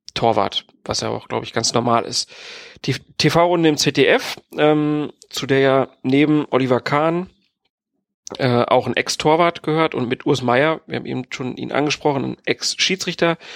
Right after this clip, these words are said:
die sind sich einig, klares Foul, das Tor hätte nicht zählen dürfen. Ähm, zu wenig für einen Pfiff befindet dagegen der dänische fifa-Schiedsrichter Ken Hansen. Wo hat sich denn Ken Hansen geäußert?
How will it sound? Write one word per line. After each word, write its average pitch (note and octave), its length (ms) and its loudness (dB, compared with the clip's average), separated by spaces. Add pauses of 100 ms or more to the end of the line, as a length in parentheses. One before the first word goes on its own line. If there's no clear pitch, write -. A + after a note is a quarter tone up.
(180)
die E3 80 -2
sind D#3 180 4
sich C3+ 180 4
einig, D3+ 380 0
klares A#2+ 360 2
Foul, F#3+ 260 2
das E3 140 0
Tor C#3 160 -2
hätte C3+ 160 -2
nicht C3 240 -4
zählen C3+ 280 0
dürfen. E3+ 340 -4 (760)
Ähm, C#3 520 4
zu - 160 2
wenig D3+ 260 2
für D#3+ 120 2
einen E3 140 2
Pfiff - 380 -4 (160)
befindet C#3+ 400 2
dagegen C3 280 0
der B2+ 120 2
dänische C3 480 2
fifa-Schiedsrichter - 880 0
Ken C3+ 400 -2
Hansen. A#2 400 2
Wo A#2+ 60 4
hat C3+ 100 2
sich C#3+ 140 -4
denn C3+ 160 -2
Ken C3 220 -4
Hansen B2+ 280 0
geäußert? - 460 -4